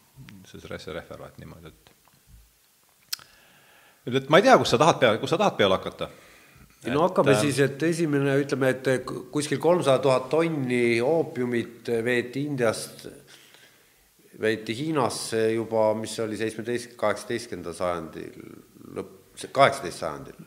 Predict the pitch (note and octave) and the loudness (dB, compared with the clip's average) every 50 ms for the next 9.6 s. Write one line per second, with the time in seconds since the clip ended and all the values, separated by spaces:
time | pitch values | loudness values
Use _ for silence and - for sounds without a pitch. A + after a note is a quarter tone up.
0 | - - - - - C3 C#3 - - B2 A#2+ B3 B3 B3 - G3 - - - F#3 | -18 -16 -14 -10 -8 -6 -4 -4 -4 -2 0 -2 -2 -2 -2 -4 -4 -2 0 2
1 | - A2+ - G#3+ A3 F3+ G3 G3+ E3+ C#3+ C3 B2 A#2 B2 - B2 A2 A#2 A2+ G#2+ | 4 4 4 4 6 10 12 12 12 12 10 8 6 4 0 -4 -4 -4 -6 -4
2 | A#2+ C3 C3+ - - - C#3+ C#3 C3+ - - C#3+ C#3 C3+ C#3 C#3+ C#3 E3 F3+ F3+ | 0 2 2 2 2 2 -2 -2 -2 -4 -6 -8 -8 -10 -12 -10 -6 -2 0 2
3 | F#3+ A3+ A#3+ A#3 A3+ A#3 C4 B3+ B3 A#3 - - - F#3+ F#3 G#3 A3+ A3+ A3 G3+ | 2 2 4 4 4 4 4 2 -2 -4 -4 -4 -2 -2 0 0 0 0 2 2
4 | F3+ D3+ - D#3 A#3 B3+ G#3+ C3+ C3 A2 G2+ F#2 F#2 - G2 F#2 G#2 G2+ F2 F#2+ | 2 2 2 2 0 2 2 2 2 2 2 0 -2 -2 -4 -2 -4 -4 -4 -4
5 | F2+ - A#2+ A#2 - - - G2 E2+ G#2+ G#2+ G#2+ G2+ - D3+ F3+ F3+ D3+ B2 A2 | -4 -4 -6 -8 -8 -10 -12 -8 -4 -2 -2 -2 -2 -4 -4 -4 -2 -2 -2 -2
6 | G2 G2 G#2+ A2+ A#2 A2+ A2+ A#2 A#2 A#2 A2+ A#2 A#2 A2+ A2 A2 G#2 A#2 A#2+ A#2 | -2 -4 -6 -10 -12 -12 -12 -12 -12 -12 -10 -8 -6 -4 -4 -4 -2 -2 -2 0
7 | A2+ A2 A2 A#2 A#2+ A#2+ A#2+ A#2+ A#2+ A#2+ A#2+ A2 A2 G2+ G1+ G1+ G1+ G1+ - - | 0 0 0 0 -2 -4 -8 -8 -10 -10 -10 -10 -10 -10 -10 -12 -12 -12 -14 -16
8 | - G1+ G1+ G1+ G1+ G1+ - - - - - - - - G1+ - - - - - | -16 -16 -16 -18 -18 -18 -18 -18 -18 -18 -20 -20 -20 -20 -20 -20 -20 -18 -16 -14
9 | - - G#2+ G#2+ - - A#2 A#2 A2+ A2+ A2+ | -12 -10 -10 -8 -4 -4 -2 -2 -2 0 0